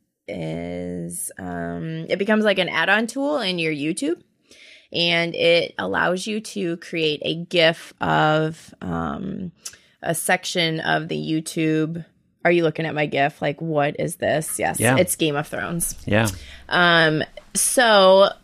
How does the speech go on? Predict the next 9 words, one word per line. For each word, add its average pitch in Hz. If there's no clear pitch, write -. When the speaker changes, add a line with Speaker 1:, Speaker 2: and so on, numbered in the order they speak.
Speaker 1:
it 196
allows 185
you 196
to 190
make 170
a 160
gif 165
of 165
either, 151